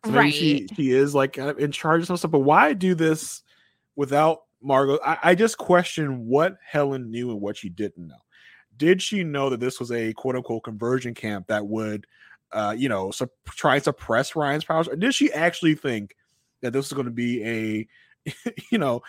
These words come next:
Speaker 1: the way she kinda pitched it to his parents was like a summer camp for E O D
Speaker 2: Yes.
Speaker 1: kids.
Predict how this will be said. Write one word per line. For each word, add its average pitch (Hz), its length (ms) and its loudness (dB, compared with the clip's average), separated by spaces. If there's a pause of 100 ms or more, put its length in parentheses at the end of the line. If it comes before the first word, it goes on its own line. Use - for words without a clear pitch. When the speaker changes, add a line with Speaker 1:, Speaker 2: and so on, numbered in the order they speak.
(320)
Speaker 1:
the 165 120 4
way 254 160 8
she 311 120 0
kinda 208 220 4
pitched - 260 2
it 170 60 -10
to 156 100 2
his 139 100 -2
parents 123 420 -4
was 120 140 -10
like 113 140 -2
a 104 80 -4
summer 151 360 2
camp 113 420 -8
for 113 220 -6
E 120 140 2
O 110 80 0
D 107 240 0
Speaker 2:
Yes. - 0 -
Speaker 1:
kids. 95 500 -6